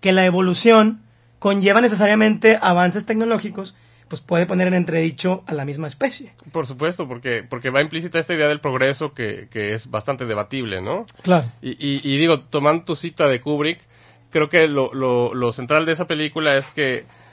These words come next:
Speaker 2: no es tanto la tecnología, sino el uso que se le da, porque le piden a esta computadora que supuestamente es to-, to-, omnisciente casi,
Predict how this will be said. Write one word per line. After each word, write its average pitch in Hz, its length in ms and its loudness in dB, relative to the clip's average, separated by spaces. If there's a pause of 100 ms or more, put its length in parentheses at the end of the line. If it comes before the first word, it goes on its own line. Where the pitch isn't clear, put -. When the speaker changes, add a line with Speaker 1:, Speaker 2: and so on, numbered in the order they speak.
(300)
Speaker 2:
no 147 160 2
es 175 160 2
tanto 196 260 2
la 180 120 0
tecnología, 156 720 0
sino 135 420 -2
el 131 140 0
uso 180 500 -4
que 147 160 -2
se 131 140 -4
le 123 80 0
da, 151 240 2
porque 127 300 -4
le 117 140 -4
piden 151 280 0
a 156 40 4
esta 170 200 -2
computadora 147 500 -2
que 123 80 -10
supuestamente 131 960 -2
es 123 200 -8
to-, 110 240 -6
to-, 117 280 -6
omnisciente 127 680 -2
casi, 131 360 -6